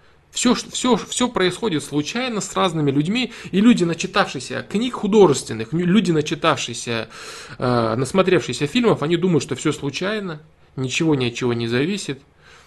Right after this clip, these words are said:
Оно всё вот так происходит. «Не, ну я же помню, я же видел». И у человека весь жизненный опыт заключается в том, что он помнит огромную,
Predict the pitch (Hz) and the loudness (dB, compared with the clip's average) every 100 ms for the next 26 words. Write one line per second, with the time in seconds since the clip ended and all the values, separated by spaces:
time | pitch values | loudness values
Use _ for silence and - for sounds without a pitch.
0 | _ _ - 123 139 - 123 123 123 123 | _ _ -8 -2 -2 -2 -6 -2 -2 0
1 | 127 123 123 202 127 147 139 123 156 127 | 0 0 2 0 0 0 2 4 2 2
2 | 120 214 226 143 127 127 123 147 208 139 | -2 -2 -2 0 0 0 0 -2 -2 -2
3 | 113 - 147 147 147 208 202 170 185 156 | -4 -8 -8 -6 -2 0 2 4 4 4
4 | 202 170 165 170 139 143 120 - - - | 2 4 4 4 0 0 -2 -4 -18 -18
5 | 139 127 135 165 165 190 180 151 - 240 | -8 -2 0 0 0 0 0 -4 -2 -2
6 | - 190 175 - 240 220 143 135 127 233 | 0 2 2 2 2 4 4 2 4 4
7 | 226 175 139 | 6 6 4